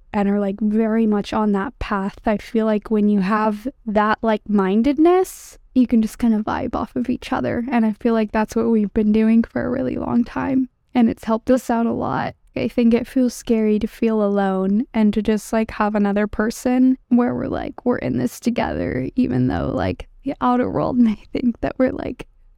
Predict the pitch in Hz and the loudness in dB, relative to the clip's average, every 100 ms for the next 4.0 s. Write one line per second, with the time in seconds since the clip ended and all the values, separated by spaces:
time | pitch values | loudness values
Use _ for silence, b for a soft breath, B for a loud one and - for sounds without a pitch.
0 | - - 240 233 - 240 247 254 254 - | -20 -4 0 2 0 -2 -2 -2 -2 -2
1 | 262 - 254 254 240 233 233 240 226 254 | -4 -2 -4 0 2 2 2 0 2 4
2 | 247 247 - 254 262 247 233 240 247 247 | 4 2 0 0 2 2 2 2 4 2
3 | 254 262 269 262 269 262 - - - | 0 -2 0 0 2 0 -2 -6 -8